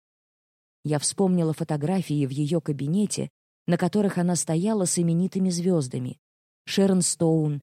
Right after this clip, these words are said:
Виолой Дэвис, Фэй Данауэй, Сидни Пуатье, и не могла не спросить: «Так вы введёте меня в клуб?»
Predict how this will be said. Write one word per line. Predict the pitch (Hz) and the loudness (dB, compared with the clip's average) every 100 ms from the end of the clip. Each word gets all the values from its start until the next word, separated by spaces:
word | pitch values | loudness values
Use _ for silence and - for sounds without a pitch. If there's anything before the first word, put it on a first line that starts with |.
| _ - | _ -4
Виолой | 156 175 180 175 165 | 4 4 6 4 2
Дэвис, | 160 151 147 151 - _ - | 2 2 0 -4 -6 _ -2
Фэй | 208 214 | 2 4
Данауэй, | 196 180 175 165 156 151 139 _ - | 4 4 2 2 2 -2 -6 _ -4
Сидни | - 220 190 180 | 0 2 2 2
Пуатье, | 185 180 - 175 160 151 _ _ _ _ _ - | 2 0 0 0 -2 -2 _ _ _ _ _ 0
и | 247 | 4
не | 208 190 | 6 4
могла | 180 165 185 | 2 2 0
не | 196 | 2
спросить: | - - 202 - 202 147 - _ _ _ _ _ _ _ _ _ _ | 0 -2 -2 -2 -4 -4 -8 _ _ _ _ _ _ _ _ _ _
«Так | 196 - - | -4 -2 -4
вы | 175 165 190 185 160 _ _ - | -2 4 4 4 0 _ _ -4
введёте | 180 156 147 202 156 190 196 202 | 0 0 2 2 4 4 4 4
меня | 175 175 165 175 | 4 6 4 2
в | - | -2
клуб?» | - 214 302 - | -4 -2 -2 -6